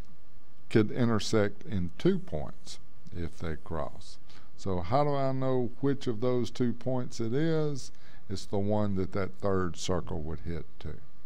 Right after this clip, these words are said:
Sometimes the equation of a circle is written in another form, and we have to use our algebra skills to put it into standard form if we want to graph it.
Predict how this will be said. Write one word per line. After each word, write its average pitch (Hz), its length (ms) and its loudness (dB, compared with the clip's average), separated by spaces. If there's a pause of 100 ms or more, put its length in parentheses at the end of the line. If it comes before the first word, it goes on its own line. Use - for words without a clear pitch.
(1040)
Sometimes 170 540 4
the 110 140 4
equation 113 440 4
of 98 120 2
a 95 60 0
circle 107 380 2
is 87 120 0
written 101 240 0
in 92 100 0
another 110 400 0
form, 117 480 0
and 90 160 0
we 95 120 2
have 90 240 0
to 95 100 0
use 92 200 0
our 85 220 0
algebra 113 420 0
skills 101 420 0
to - 80 -2
put 95 200 0
it 87 140 0
into 82 240 0
standard 110 580 0
form 90 420 0
if 82 160 -2
we 90 140 0
want 82 240 0
to 78 80 0
graph 82 400 -2
it. - 80 -2